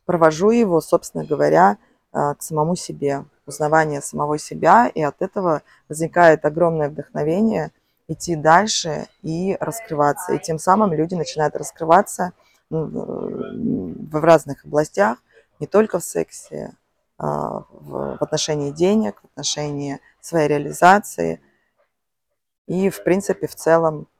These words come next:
как я могу вообще взаимодействовать с миром, а, и получать при этом огромное удовольствие.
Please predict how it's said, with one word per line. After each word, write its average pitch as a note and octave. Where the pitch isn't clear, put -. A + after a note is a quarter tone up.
как E3
я E3
могу D#3
вообще E3
взаимодействовать D#3
с -
миром, F3+
а, D2+
и D#3
получать D#3
при D#3
этом D#3
огромное D3+
удовольствие. -